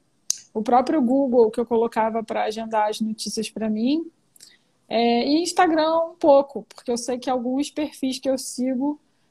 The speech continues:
é, tão sempre colocando pauta quente, né, que eles chamam, que são as notícias, pra poder,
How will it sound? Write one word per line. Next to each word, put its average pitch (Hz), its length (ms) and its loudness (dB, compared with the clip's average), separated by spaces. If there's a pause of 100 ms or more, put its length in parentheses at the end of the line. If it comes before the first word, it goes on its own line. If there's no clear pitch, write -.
é, 233 360 4
tão 254 260 -2
sempre 262 400 -2
colocando 269 720 2
pauta 254 480 2
quente, 254 560 -2
né, 220 160 -2
que 214 120 -6
eles 202 160 -4
chamam, 214 400 -2
que - 80 -8
são 220 200 0
as 220 100 0
notícias, 247 720 0 (440)
pra 247 160 4
poder, 254 680 6